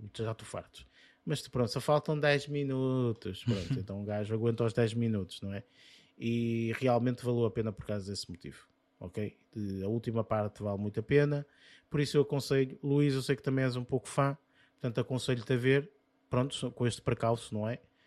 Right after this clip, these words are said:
Speaker 1: De que, eh, realmente o início,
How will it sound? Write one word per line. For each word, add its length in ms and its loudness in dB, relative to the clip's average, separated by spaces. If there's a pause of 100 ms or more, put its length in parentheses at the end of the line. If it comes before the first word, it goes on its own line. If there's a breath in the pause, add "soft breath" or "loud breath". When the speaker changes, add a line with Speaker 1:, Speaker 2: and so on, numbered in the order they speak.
(180)
Speaker 1:
De 140 -6
que, 580 0
eh, 380 -2
realmente 440 0
o 20 0
início, 420 -2